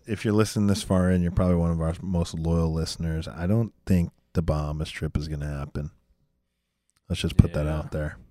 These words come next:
Speaker 2: Yeah, it might not happen,
Speaker 1: It might not
Speaker 2: folks.
Speaker 1: happen.
Speaker 2: We might just, like, spend an
Speaker 1: I'm
Speaker 2: extra
Speaker 1: staying a
Speaker 2: day.
Speaker 1: few extra days.
Speaker 2: Yeah, we'll, we'll,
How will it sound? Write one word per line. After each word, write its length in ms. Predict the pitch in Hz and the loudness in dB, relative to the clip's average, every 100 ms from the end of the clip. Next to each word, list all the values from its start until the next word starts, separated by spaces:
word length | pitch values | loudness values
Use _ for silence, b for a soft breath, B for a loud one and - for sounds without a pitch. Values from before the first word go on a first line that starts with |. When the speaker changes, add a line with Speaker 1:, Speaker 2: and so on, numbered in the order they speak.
| _ _ | _ _
Speaker 2:
Yeah, 140 | 101 98 | -10 -8
it 40 | |
might 180 | 98 95 | -8 -8
not 180 | 82 78 | -12 -16
happen, 460 | 76 78 76 _ 80 | -20 -20 -20 _ 0
Speaker 1:
It 80 | 101 | 2
might 220 | 82 82 | 4 2
not 140 | 78 80 | 0 -2
Speaker 2:
folks. 60 | |
Speaker 1:
happen. 320 | 78 78 82 - - - - - - - - - - | -2 -4 -6 -8 -14 -18 -20 -20 -20 -18 -8 -4 -2
Speaker 2:
We 80 | - | 0
might 200 | 127 127 | 0 0
just, 220 | 127 113 | -4 -6
like, 300 | 123 113 95 - _ _ | -4 -4 -6 -12 _ _
spend 280 | 120 - 110 | -20 -12 2
an 60 | 101 | 4
Speaker 1:
I'm 60 | |
Speaker 2:
extra 140 | 113 98 | 4 6
Speaker 1:
staying 420 | 120 113 110 104 | 8 10 10 8
a 60 | 98 | 6
Speaker 2:
day. 80 | |
Speaker 1:
few 280 | 87 98 92 | 6 6 6
extra 260 | 80 - 80 | 4 0 -4
days. 440 | 73 71 73 - | -4 -6 -6 -6
Speaker 2:
Yeah, 220 | 101 92 90 | -8 -8 -8
we'll, 100 | 90 | -10
we'll, 360 | 104 80 107 | -12 -14 -16